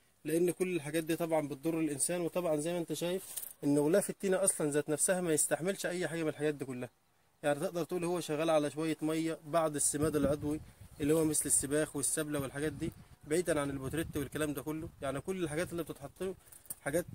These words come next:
حاجات بسيطة جدًا، لأن هو ما يستحملش أي حاجة أكتر من كده. وبالنسبة للتين الشوكي دوت من، آه، من أغلى الفواكه اللي بتتباع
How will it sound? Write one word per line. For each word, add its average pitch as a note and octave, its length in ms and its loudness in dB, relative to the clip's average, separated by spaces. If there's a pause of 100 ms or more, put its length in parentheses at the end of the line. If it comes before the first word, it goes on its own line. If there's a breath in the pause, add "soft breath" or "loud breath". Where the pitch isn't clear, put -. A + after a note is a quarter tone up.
(160)
حاجات D#3+ 240 -4
بسيطة D#3 420 -2
جدًا، E3 320 -4
لأن D#3 320 0
هو F#3 260 -2
ما F3 100 0
يستحملش E3 560 -4
أي F3+ 380 -2
حاجة E3 320 -2
أكتر D3+ 240 -8
من C3+ 140 -8
كده. - 160 -10 (720 loud breath)
وبالنسبة G#3 440 -2
للتين G#3 280 -6
الشوكي G3+ 320 -4
دوت G#3 400 -4
من، D3 380 0
آه، C3+ 420 -4
من C#3+ 240 -4
أغلى G3 280 0
الفواكه F3 440 -2
اللي D#3+ 160 -2
بتتباع E3+ 500 -4